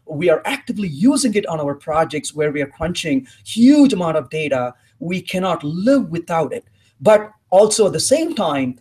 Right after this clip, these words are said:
we have to clearly understand, uh, the, it's very easy to turn on parallel,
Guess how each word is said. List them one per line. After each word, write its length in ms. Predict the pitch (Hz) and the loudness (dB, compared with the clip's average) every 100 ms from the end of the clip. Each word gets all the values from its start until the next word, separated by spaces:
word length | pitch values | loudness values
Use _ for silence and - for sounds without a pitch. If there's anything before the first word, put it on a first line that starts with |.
| _ - | _ -8
we 120 | 175 | -4
have 240 | 220 - | -4 -6
to 80 | 202 | -10
clearly 680 | - 226 254 302 294 254 233 | -8 -2 2 4 4 4 2
understand, 760 | 165 147 135 - 165 139 120 - - - | -4 -6 -10 -8 -6 -4 -6 -10 -6 4
uh, 180 | 175 | 4
the, 240 | 143 165 - | 4 0 0
it's 200 | 180 - 180 - | -8 -8 -10 -8
very 340 | 175 185 208 196 | -2 0 0 0
easy 340 | 220 302 262 269 | 0 2 2 2
to 80 | 240 | 2
turn 220 | 214 185 | 0 0
on 200 | 170 156 | -2 -2
parallel, 640 | 170 160 151 135 131 | 0 2 2 0 -2